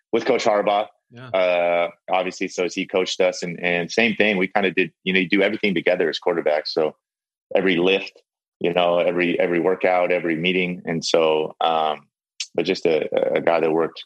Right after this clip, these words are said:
Speaker 1: crazy, crazy hard. And, you know, the run that he went on, uh, at the end of that last year when we were together and then went to the Super Bowl, I don't know what it was, like, eight games, the back end of the, the season and then the playoffs was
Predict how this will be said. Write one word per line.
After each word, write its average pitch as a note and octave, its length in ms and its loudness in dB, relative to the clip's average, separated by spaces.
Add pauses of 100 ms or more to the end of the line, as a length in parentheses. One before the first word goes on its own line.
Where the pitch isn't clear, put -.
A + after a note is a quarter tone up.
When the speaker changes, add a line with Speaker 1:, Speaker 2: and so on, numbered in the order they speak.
Speaker 1:
crazy, E2 340 0
crazy D#2+ 340 0
hard. E2 420 2 (640)
And, D#2+ 760 0 (560)
you F#2+ 120 0
know, F2+ 120 2
the F2 100 2
run G#2 340 2
that G2 120 2
he G#2+ 200 0
went F2+ 280 2
on, D#2+ 440 0 (840)
uh, D#2 220 2
at F2 140 -2
the F2+ 100 0
end F2 140 0
of F2 60 2
that E2 120 2
last E2 280 -2
year E2 180 0
when D#2+ 100 0
we E2 80 2
were D#2+ 80 0
together D#2 400 0
and D#2 100 -4
then D#2 100 -2
went D2+ 120 -4
to - 60 -20
the D2+ 80 -4
Super D#2 240 -2
Bowl, D#2 180 4
I D#2 80 2
don't D#2+ 140 0
know D2 80 0
what D2 120 2
it D2+ 80 0
was, D2+ 160 0
like, D2 160 0
eight E2 220 0
games, D#2 540 -2
the D#2 80 -2
back D#2+ 240 2
end E2 140 0
of D2+ 80 2
the, D#2 260 0
the D#2 80 -2
season D#2+ 380 0
and D2+ 100 0
then D2 80 0
the D2 60 -2
playoffs D#2 480 0
was - 200 -4